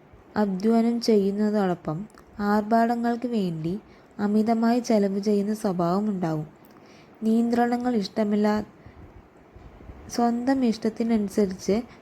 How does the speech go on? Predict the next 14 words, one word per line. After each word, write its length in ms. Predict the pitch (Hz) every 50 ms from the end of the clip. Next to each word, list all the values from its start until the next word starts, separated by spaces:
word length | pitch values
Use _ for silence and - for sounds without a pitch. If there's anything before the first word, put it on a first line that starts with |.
| - -
പ്രവർത്തിക്കാൻ 580 | - 208 202 202 202 196 208 202 - 226 226 220
ആരെങ്കിലും 580 | 208 202 202 214 220 226 226 226 240 247 240 233
തടസ്സം 360 | 226 196 196 190 196 220 214 202
നിന്നാൽ 280 | 185 170 170 165 - - -
അവരിൽ 360 | - 202 202 214 226 226 226
നിന്ന് 220 | 226 214 220 233
ഒഴിഞ്ഞുമാറുകയും 880 | 214 190 185 185 190 214 220 214 208 196 180 170 175 165 160 175 196 226 - - - - - - - - - - - 190
അവരെ 260 | 190 196 214 220 226
വെറുക്കുകയും 640 | 208 208 208 202 202 - - 233 220 220 226 233 208
ചെയ്യും. 340 | - 196 165 151 151 160 - - - - - - - - - - - - - 214
എല്ലാം 400 | 214 220 226 240 247 254 262 254
സംബന്ധിച്ചു 720 | - 247 226 214 220 220 220 220 220 226 226 220 - 247
കൊടുക്കുന്നവരെ 880 | 247 - 214 190 190 190 - 208 196 202 208 202 196 196 180 180 220 247 - - - - - - - - 214
മാത്രമേ 600 | 208 202 202 190 - 190 185 175 170 170 190 240